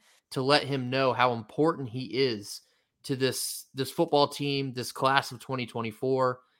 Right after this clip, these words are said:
And, you know, Paylor, I think it was with Pack Pride, he had, um, you know, a, a Q and A, but he just, he kept harping on how, how good it was to have N C State constantly knocking on his door, check on him,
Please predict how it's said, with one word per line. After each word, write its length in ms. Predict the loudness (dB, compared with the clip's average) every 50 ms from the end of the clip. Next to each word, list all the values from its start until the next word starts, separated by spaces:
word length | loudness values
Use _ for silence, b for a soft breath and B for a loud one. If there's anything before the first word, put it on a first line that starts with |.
| _ _ _ _
And, 480 | 0 2 2 4 2 2 0 -4 -6 -6
you 100 | -6 -2
know, 120 | -2 -2 -2
Paylor, 480 | -2 2 4 6 6 8 6 6 4 2
I 80 | 0
think 200 | -2 -2 -2 0
it 80 | 0 0
was 180 | 0 0 -2 -2
with 160 | -6 -6 0
Pack 320 | 6 6 6 6 4 2
Pride, 360 | 4 6 6 8 8 6 2
he 140 | 0 -4 -6
had, 360 | -2 2 2 2 2 2 -2 -8 _ _ _ _ _ _ _ -6
um, 500 | -4 -2 0 0 0 0 -2 -4 -6 -8 -8
you 120 | -8 -4
know, 160 | -2 -2 -2
a, 100 | -4 -4 -6 -8
a 60 | -8
Q 260 | -6 -2 2 2 4 4
and 120 | 4 2
A, 200 | 4 4 4 4
but 160 | 4 2 -2
he 140 | -2 -4 -6
just, 360 | -4 -4 -4 -4 -4 -8 -10 _ _ _ _ _
he 140 | -4 -4 -4
kept 280 | 0 2 2 2 2
harping 420 | 4 4 6 6 6 4 0 0 2
on 180 | 0 0 0
how, 500 | 0 2 4 6 6 8 6 6 4 0 0
how 180 | 2 2 2 2
good 320 | 2 0 2 6 6 8
it 120 | 6 6 4
was 380 | 4 0 2 2 0 -2 -8 -12 -10 -8
to 300 | -6 -6 -6 -6 -8 -12 _ _ _ _ _ 2
have 180 | 2 2 2 4
N 180 | 2 2 2 2
C 160 | -2 -6 -8
State 340 | -4 0 2 2 2 0 -4
constantly 640 | 0 2 4 4 4 2 -2 -4 -6 -4 -4 -4
knocking 440 | -2 4 8 8 8 8 6 0 -4
on 160 | -4 -2 -2
his 180 | -2 -4 -4 -4
door, 280 | -2 -2 0 0 0 -2
check 360 | -2 0 0 0 0 0 -2
on 180 | -4 -2 -2
him, 340 | -2 -4 -4 -4 -4 -6 -8